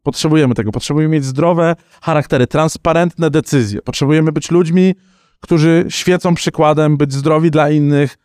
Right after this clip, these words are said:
i naprawdę, żeby ludzie nam ufali. To jest ważne. Ale potrzebujemy też wiary, o której mówi Biblia,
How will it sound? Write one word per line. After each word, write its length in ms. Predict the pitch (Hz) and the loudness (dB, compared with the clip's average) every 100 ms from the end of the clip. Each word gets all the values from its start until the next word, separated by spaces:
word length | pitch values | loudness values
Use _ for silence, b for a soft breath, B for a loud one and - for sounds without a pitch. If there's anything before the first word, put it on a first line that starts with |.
| _ _ | _ _
i 80 | 147 | -2
naprawdę, 400 | 147 160 156 156 | 0 0 2 2
żeby 180 | 143 143 | 2 2
ludzie 200 | 143 139 | 2 2
nam 140 | 127 | 2
ufali. 280 | 123 113 113 | 2 2 2
To 80 | 151 | 2
jest 120 | 143 | 0
ważne. 340 | 131 107 - b b - | 0 -2 -6 b b -4
Ale 140 | 165 | -2
potrzebujemy 720 | 175 - 180 170 214 247 240 b b | -2 -4 -2 2 4 4 4 b b
też 220 | 185 147 | -2 0
wiary, 280 | 143 214 247 | 2 2 2
o 60 | 220 | 0
której 240 | - 190 | 0 2
mówi 240 | 185 170 160 | 2 2 0
Biblia, 440 | 147 123 151 | 0 2 2